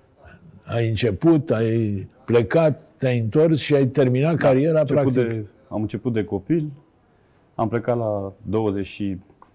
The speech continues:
Speaker 2: trei de ani aproape. M-am întors după, la ceea ce am spus eu că e finalul carierei atunci, când, uh,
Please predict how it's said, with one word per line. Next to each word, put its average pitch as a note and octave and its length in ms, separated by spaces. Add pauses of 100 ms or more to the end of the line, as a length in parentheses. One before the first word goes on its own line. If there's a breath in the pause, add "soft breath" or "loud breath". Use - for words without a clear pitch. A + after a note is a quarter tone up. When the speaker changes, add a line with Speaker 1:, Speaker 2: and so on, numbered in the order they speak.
(180)
Speaker 2:
trei F#2+ 340
de F2 120
ani F#2+ 160
aproape. C#3 460 (1300 soft breath)
M-am A#2 160
întors A2+ 380
după, G2+ 580 (120)
la F#2+ 180 (760)
ceea G#2 220
ce F#2 120
am G2+ 220 (320)
spus - 320
eu G2+ 80
că G2 120
e F#2+ 140
finalul G2 400
carierei G2+ 460
atunci, C#3 420
când, F#2 280
uh, F2+ 80